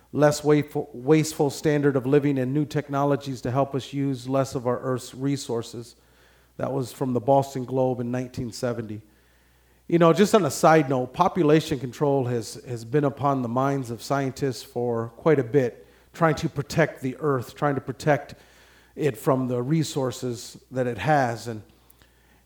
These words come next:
and not a lot of people know, but in nineteen seventy-nine, a group of people, and the whole way it came about was pretty mysterious, but a group of people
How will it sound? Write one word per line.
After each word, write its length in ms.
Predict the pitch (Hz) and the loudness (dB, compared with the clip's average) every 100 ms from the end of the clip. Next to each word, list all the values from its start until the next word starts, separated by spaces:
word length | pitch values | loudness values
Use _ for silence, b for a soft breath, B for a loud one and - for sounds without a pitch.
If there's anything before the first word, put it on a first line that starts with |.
| - | -6
and 500 | 147 147 135 117 - _ _ _ _ _ | -2 0 -2 -6 -12 _ _ _ _ _
not 240 | 147 180 202 | 4 6 8
a 40 | |
lot 200 | 185 185 | 8 8
of 80 | 175 | 6
people 260 | 180 156 | 2 2
know, 480 | 143 151 170 151 135 | 2 6 6 6 4
but 380 | 123 135 131 - | 2 2 0 -8
in 260 | 151 139 135 | -6 -4 2
nineteen 520 | 156 185 - 185 165 | 2 2 -2 -2 0
seventy-nine, 840 | - 156 143 143 139 156 151 135 135 | 2 0 2 0 2 4 2 0 -4
a 340 | 143 131 123 | -4 -2 -2
group 520 | 123 117 143 175 175 - | -4 -2 4 6 4 0
of 500 | 139 135 127 - - b b b b b - | 0 2 0 -2 -16 b b b b b 2
people, 680 | 196 180 156 139 139 - - | 4 6 4 4 2 -8 -10
and 260 | 139 135 131 | -6 -4 -4
the 80 | |
whole 320 | 120 165 160 151 | 0 4 4 4
way 220 | 156 156 | 4 2
it 60 | |
came 260 | 151 160 147 | 0 -2 0
about 300 | 135 147 147 | 4 4 4
was 120 | 131 | -2
pretty 240 | - 160 143 | -2 0 0
mysterious, 600 | 127 - 165 156 147 139 | -2 -2 2 4 4 2
but 120 | 143 | 0
a 60 | |
group 240 | 139 190 185 | 2 2 2
of 100 | - | 2
people 500 | 180 220 160 127 | 2 4 4 4